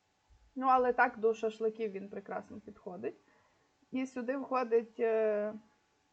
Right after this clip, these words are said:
вода, е, патока глюкозно-фруктозна,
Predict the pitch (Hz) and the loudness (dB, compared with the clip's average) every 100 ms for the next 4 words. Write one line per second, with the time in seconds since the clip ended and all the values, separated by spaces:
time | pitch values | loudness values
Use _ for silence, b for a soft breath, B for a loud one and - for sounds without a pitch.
0 | - 214 233 226 254 339 359 - - 247 | -8 0 0 4 6 6 4 0 -2 0
1 | 247 233 233 220 - 247 226 247 247 277 | 0 0 -2 -4 -2 0 0 -2 -6 -6
2 | 285 294 302 311 311 311 - 302 - 302 | -6 -4 0 0 0 -8 -8 -10 -2 0
3 | 311 302 | 0 -6